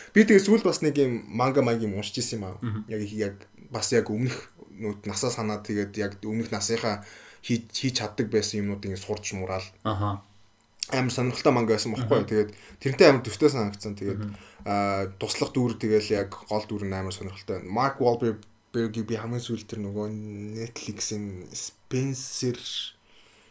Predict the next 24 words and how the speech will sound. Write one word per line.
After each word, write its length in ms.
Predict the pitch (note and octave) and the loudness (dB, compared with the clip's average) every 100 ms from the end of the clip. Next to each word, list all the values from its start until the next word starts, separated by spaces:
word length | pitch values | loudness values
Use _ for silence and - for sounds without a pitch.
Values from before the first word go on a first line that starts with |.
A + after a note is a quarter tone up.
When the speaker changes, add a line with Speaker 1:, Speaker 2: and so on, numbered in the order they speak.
| - - - - - | -20 -20 -20 -20 -8
Speaker 2:
Spencer, 420 | - F#3+ - - - - | 6 8 8 0 -8 -8
Spencer 500 | - - A#3+ - F3 | 0 8 10 8 2
Confidential. 640 | D#3+ D3 C#3+ C3+ B2 G2 - - | 2 2 4 2 2 -2 -4 -6
Speaker 1:
А, 140 | A#2+ | -4
тийм, 180 | - B2 | -2 -2
Spencer 340 | G#2+ - - C3 | -2 2 2 0
Confidential. 480 | A2+ G#2 G2+ G2 G2 - - - - - | -6 -6 -8 -8 -12 -16 -20 -20 -8 2
Тэрэн 160 | D3 | 8
дээр 140 | A3 G3+ | 12 12
л 20 | |
Speaker 2:
Wahlberg 40 | |
ч 40 | D#3+ | 12
Speaker 1:
харсан. 300 | C3 E3 C#3+ | 8 6 4
Speaker 2:
сая 20 | |
сүүлд 280 | E3+ E3 - | 6 4 4
нэг 80 | C3 | 0
сонирм 360 | C3 C3 B2 G2+ - - - - C#3 A#2+ A#2 - | 2 2 2 0 -8 -20 -20 -6 -4 -2 -2 0
ла-, 380 | A2 B2+ A2 A2 | 2 6 6 4
юу, 720 | B2 B2 G2+ G2 - C2 C#2 | 2 2 2 -2 -8 -12 -6
reality 480 | A2+ C3 A2+ G2 G2+ | 0 2 2 -2 -4
show 240 | F#2 F2+ | -4 -4
мөн 240 | E2+ F2 F#2+ | -6 -12 -12
хийгдсэн 400 | F2+ - - - | -14 -14 -18 -18
нөгөө. 180 | - | -20